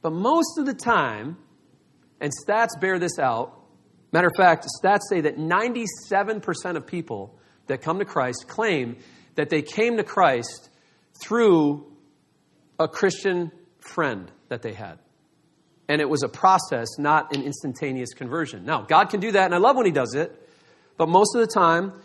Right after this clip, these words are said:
it's through a friend, and it's by process. It's when Christians are willing to befriend not yet Christians. I want you to look at, uh, this, this image here. It's called the Engel scale.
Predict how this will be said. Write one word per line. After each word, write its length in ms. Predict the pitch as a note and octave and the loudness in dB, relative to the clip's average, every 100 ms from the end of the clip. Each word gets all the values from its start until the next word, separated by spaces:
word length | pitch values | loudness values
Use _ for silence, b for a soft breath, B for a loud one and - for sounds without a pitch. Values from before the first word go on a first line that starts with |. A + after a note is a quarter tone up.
| B - | B -6
it's 160 | C3+ | -2
through 120 | G3+ G#3+ | 2 2
a 40 | |
friend, 320 | - E3 E3 | 4 2 2
and 100 | E3 | -2
it's 140 | D3 D3 | -4 2
by 140 | D3 | 2
process. 540 | - F#3 F3+ B2+ E2+ - - _ _ _ _ _ _ _ _ _ - | 4 4 4 0 -10 -14 -18 _ _ _ _ _ _ _ _ _ -12
It's 120 | B2+ | -4
when 140 | E3+ D#3 | 0 0
Christians 440 | - G#3 G#3+ D#3+ | 4 4 4 2
are 80 | E3+ | 2
willing 280 | D#3+ F3+ F3 | 2 2 0
to 100 | D3 | -2
befriend 500 | D3+ - D#3+ D3+ C#3+ | -2 0 0 0 0
not 300 | D3+ D#3+ C#3+ | 2 2 0
yet 220 | C3+ - | -4 -4
Christians. 720 | - D3+ - G#2 D#2 - - _ _ _ _ _ _ _ _ _ _ _ _ _ _ _ D#3+ | -6 -6 -8 -14 -14 -18 -20 _ _ _ _ _ _ _ _ _ _ _ _ _ _ _ 2
I 40 | |
want 180 | F#3 F#3 | 2 4
you 40 | |
to 60 | F3+ | 4
look 160 | F#3+ | 6
at, 220 | F3+ D3 D#3 | 4 4 4
uh, 160 | C3 | 4
this, 120 | C3+ - - _ C#3 | 4 -2 -10 _ -4
this 140 | C3 - - b b b | -4 -4 -14 b b b
image 280 | D3 C3 - | -2 -2 -4
here. 280 | A#2 G2+ - _ _ _ _ _ _ _ - | -6 -6 -10 _ _ _ _ _ _ _ -18
It's 120 | - | -8
called 200 | - D#3 | 0 2
the 100 | C#3+ | 0
Engel 300 | D3 D#3 D3+ | -2 0 0
scale. 480 | - - A2+ G#2 A#2 | -2 -6 -4 -4 -8